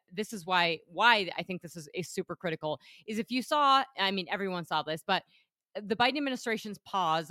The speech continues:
on L N G export permits, um, you know, the impacts of that are really, really significant. I think the first thing you obviously heard from the oil and gas industry was, "This is ridiculous." And you actually heard from a lot of folks that this seems pretty ridiculous. This wasn't,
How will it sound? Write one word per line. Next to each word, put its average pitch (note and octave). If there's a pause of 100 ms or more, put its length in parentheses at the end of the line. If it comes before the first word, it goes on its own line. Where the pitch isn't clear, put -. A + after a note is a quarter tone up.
(100)
on F3
L F#3+
N G3+
G F3
export -
permits, E3 (280)
um, D#4 (140)
you B3+
know, A#3+ (180)
the A3+
impacts F#4
of B3+
that A3
are G3
really, A#3
really G3+
significant. E3+
I F#3+
think G#3+
the G3+
first D4+
thing A3
you G#3
obviously G3
heard F#3
from F3
the D#3+
oil F3
and E3+
gas F3
industry E3+
was, D3+ (240)
"This F3
is C#3
ridiculous." D3+
And F#3+ (260)
you C#4
actually D#4+
heard B3+
from G3
a F3
lot F#3
of G3
folks F3
that D3+
this F3+
seems F3
pretty E3
ridiculous. D#3
This G#3+
wasn't, C4